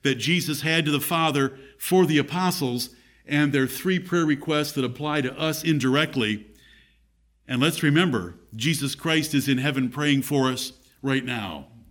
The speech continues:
at the Father's right hand, because that's what intercession is.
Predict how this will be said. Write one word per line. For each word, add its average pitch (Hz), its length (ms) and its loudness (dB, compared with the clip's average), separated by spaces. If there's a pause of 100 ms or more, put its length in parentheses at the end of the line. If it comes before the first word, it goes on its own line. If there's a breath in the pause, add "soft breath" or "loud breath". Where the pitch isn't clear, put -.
(120)
at 131 140 -6
the 131 80 -4
Father's 139 480 -2
right 147 200 0
hand, 120 440 -2 (420 loud breath)
because 127 340 0
that's 143 280 -2
what 123 200 -4
intercession 139 760 -2
is. 131 520 -4